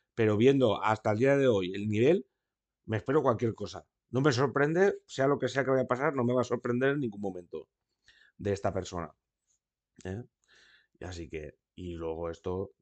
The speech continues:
ya os digo, ahora que ya estás en otro equipo, ¿eh? Que has cambiado de equipo, que saliste como saliste,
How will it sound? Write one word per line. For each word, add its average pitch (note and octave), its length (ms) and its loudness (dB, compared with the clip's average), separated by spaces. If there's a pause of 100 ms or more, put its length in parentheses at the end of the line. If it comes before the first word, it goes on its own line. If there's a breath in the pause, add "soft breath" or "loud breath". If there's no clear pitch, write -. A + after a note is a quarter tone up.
(120)
ya F2+ 80 -18
os F2+ 80 -16
digo, F#2 320 -10 (300)
ahora F#2 280 -8
que G2 140 -6
ya G2 120 -2
estás F#2+ 260 -8
en G2+ 80 -6
otro F#2+ 160 -10
equipo, G#2 540 -6 (500)
¿eh? G#2+ 320 -4
Que G2 80 -4
has F#2+ 160 -4
cambiado G#2 500 2
de G#2 80 0
equipo, A2 640 -4 (500 soft breath)
que G2 140 -6
saliste G2 400 -6
como A2 200 -2
saliste, A2+ 680 0